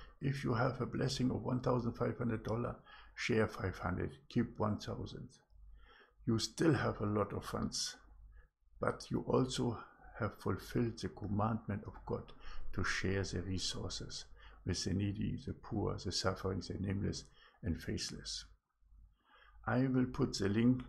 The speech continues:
to our donation page at Patreon, where you can support the children in our mission to Cambodia, or where you can support baby Grace for the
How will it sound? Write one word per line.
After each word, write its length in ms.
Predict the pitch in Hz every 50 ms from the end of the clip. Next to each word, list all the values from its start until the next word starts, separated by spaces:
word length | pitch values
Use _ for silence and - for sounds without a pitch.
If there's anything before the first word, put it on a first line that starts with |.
| -
to 160 | - 107 - 95
our 460 | 98 98 98 101 101 101 95 95 90 - - - - _ _ - - - - - - - - - _ _ _ _ _ - - - - - - - - - - _ -
donation 500 | - 107 107 104 107 107 104 - - 98
page 360 | - - - 101 - - - -
at 140 | - - -
Patreon, 580 | - - 95 - - - 92 92 87 87 90 90 - - -
where 340 | 101 98 98 101 101 101 98 95 - - - - - - - - - - -
you 120 | 104 98
can 260 | - - - 98 90
support 600 | - - - - - - - 117 117 117 107 - - - - - 104 - - -
the 80 | 92
children 520 | 85 - - - 107 117 117 117 120 120 117
in 120 | 104 98
our 180 | - 98 95 95
mission 320 | 101 98 - - - 92
to 100 | - - - -
Cambodia, 600 | 107 92 92 107 123 139 - 139 - - - - - - - - - - - -
or 200 | - - 104 98
where 100 | 95 101
you 140 | 104 104 104
can 240 | - - 98 95 87
support 500 | - - 95 - - - 101 92 92 -
baby 300 | - 90 90 - 95 90 -
Grace 420 | - - - - - - - - - - _ - _ - - -
for 120 | - -
the 160 | 85 85 -